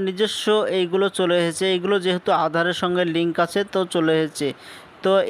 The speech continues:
এবিসি কার্ড করার জন্য সার্চ ডকুমেন্টস লেখা আছে, দেখতে পাচ্ছেন। তো এটাতে ক্লিক করে দেবেন। এটাতে ক্লিক করতেই সার্চ অপশানে সার্চ ডকুমেন্টস লেখা আছে, এখানে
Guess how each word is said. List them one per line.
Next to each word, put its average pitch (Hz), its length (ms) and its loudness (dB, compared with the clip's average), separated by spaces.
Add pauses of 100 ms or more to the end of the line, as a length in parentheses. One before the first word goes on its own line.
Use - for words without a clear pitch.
এবিসি 214 400 -2
কার্ড 180 200 0 (160)
করার 175 340 2
জন্য 180 180 -2 (220)
সার্চ 180 260 0 (200)
ডকুমেন্টস 185 440 0 (160)
লেখা 180 260 0
আছে, 170 200 -4
দেখতে 170 300 -4
পাচ্ছেন। 175 400 0 (500)
তো 185 60 2 (300)
এটাতে 208 320 2 (100)
ক্লিক 185 240 0 (100)
করে 190 240 2
দেবেন। 143 240 -2 (840)
এটাতে 220 280 0 (120)
ক্লিক 233 280 0
করতেই 233 320 2 (120)
সার্চ 202 240 0 (100)
অপশানে 208 360 -2 (1040)
সার্চ 190 260 2 (140)
ডকুমেন্টস 190 380 0 (100)
লেখা 175 280 0
আছে, 208 160 -6 (160)
এখানে 185 300 0